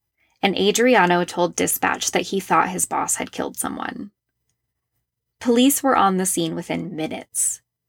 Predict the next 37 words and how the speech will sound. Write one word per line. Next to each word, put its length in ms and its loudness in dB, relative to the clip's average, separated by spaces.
Phil 320 4
was 160 2
put 120 -4
in 120 2
handcuffs, 880 0
but 220 0
complained 500 2
loudly 400 4
both 280 -2
to 120 -4
investigators 800 0
and 380 2
later 240 2
to 120 -8
reporters 680 -2
that 200 -2
he 80 -2
had 180 -6
been, 220 -2
quote, 480 -2
"hogtied" 960 0
by 180 0
them. 460 -8
His 240 4
moods 380 2
also 380 0
swung 500 0
rapidly, 680 -4
going 260 2
between 400 -2
confusion 840 -2
as 200 2
to 100 -2
why 180 0
they 160 0
were 160 -4
there 540 0